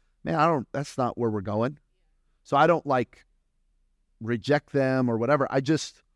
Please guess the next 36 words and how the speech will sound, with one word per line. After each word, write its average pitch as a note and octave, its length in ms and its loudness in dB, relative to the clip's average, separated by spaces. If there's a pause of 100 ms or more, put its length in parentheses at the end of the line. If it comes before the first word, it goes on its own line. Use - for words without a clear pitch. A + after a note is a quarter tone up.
(140)
that's C#3 220 -2
not C#3+ 160 0
who B2+ 120 -2
I'm A#2+ 100 0
getting A2+ 220 0
my G#2 120 -2
influence A#2+ 480 -2
from. A2+ 180 -4
But G#2 100 -6
then B2+ 100 0
I'll B2 100 2
look A#2+ 160 -2
at A#2+ 60 0
other A#2+ 200 0
guys A2+ 460 -4 (580)
and A2+ 120 0
I'll A#2 120 2
just A2+ 220 -4
go, C3 100 2
"Okay, B2 200 2
yeah, G#2+ 100 2
this A2 240 -4
is A2+ 160 -6
the B2 100 0
direction. A#2+ 540 0
This G#2+ 220 -4
is A#2 140 -4
where B2 120 2
we're A#2+ 100 0
going. A#2 260 -2
This A#2 160 -4
is," A#2+ 160 -10 (340)
and A#2+ 240 0
so - 160 0
you B2+ 200 0
just B2 220 -4